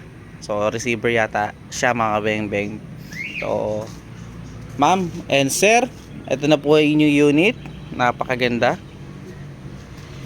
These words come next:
Ayan, napakapogi po. So, unit lang po yung avail ni sir, units with silencer,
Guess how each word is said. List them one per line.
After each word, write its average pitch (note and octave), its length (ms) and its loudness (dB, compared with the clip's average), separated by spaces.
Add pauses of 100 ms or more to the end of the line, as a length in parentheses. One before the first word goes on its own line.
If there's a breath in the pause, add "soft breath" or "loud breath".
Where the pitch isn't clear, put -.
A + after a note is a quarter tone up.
(480)
Ayan, G#2 240 -4
napakapogi A2+ 720 -4
po. - 240 -6 (1120)
So, E3+ 160 6
unit B3 320 4
lang C4 240 4
po B3+ 80 8
yung B3+ 160 6
avail G#3+ 320 6
ni G3+ 80 2
sir, F#3+ 320 6
units E3 320 0
with D3+ 240 2
silencer, C3+ 800 4